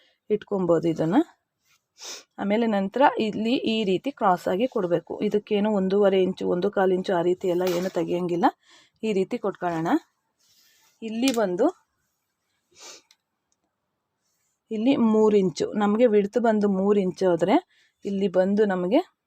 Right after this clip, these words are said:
ಐದು ಇಂಚು ಸಿಗತ್ತೆ. ನಮ್ಗೆ ಸಾಕಾಗತ್ತೆ. ಮೂರು ಇಂಚು ಇಲ್ಲಿಂದ ಇಲ್ಲಿಗೆ ಇಟ್ಕೊಳ್ಳೋಣ.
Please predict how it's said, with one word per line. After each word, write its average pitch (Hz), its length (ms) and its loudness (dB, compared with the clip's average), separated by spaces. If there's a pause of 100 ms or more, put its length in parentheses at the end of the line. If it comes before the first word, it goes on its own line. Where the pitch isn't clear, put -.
(320)
ಐದು 208 320 2
ಇಂಚು 196 220 -4
ಸಿಗತ್ತೆ. 190 720 -6 (200)
ನಮ್ಗೆ 196 300 0
ಸಾಕಾಗತ್ತೆ. 180 800 0
ಮೂರು 196 340 2
ಇಂಚು 180 500 -2 (340)
ಇಲ್ಲಿಂದ 196 340 -4 (160)
ಇಲ್ಲಿಗೆ 208 280 -6
ಇಟ್ಕೊಳ್ಳೋಣ. 170 460 -10